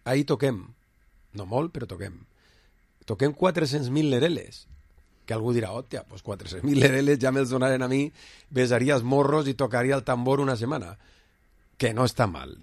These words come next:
Però és que no acaba ahí, perquè la pedrea grogueta repartida per futbolistes que són nostres, es venen, els traspassen,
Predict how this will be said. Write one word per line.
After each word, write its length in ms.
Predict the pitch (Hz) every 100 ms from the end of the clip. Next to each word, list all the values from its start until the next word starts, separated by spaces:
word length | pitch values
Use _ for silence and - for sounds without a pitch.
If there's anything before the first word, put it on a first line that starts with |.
| - _
Però 200 | 139 151
és 80 | 143
que 80 | 151
no 80 | 170
acaba 300 | 180 190 165
ahí, 100 | 220
perquè 280 | 170 139 147
la 120 | 131
pedrea 360 | 139 131 170 185
grogueta 400 | 190 180 208 135
repartida 560 | 123 135 113 165 185
per 160 | 170 156
futbolistes 520 | 170 156 175 190 135
que 120 | 120
són 160 | 151 160
nostres, 380 | 190 185 127 113
es 160 | 113
venen, 280 | 135 185 151 127
els 80 |
traspassen, 640 | - 123 - 175 170 202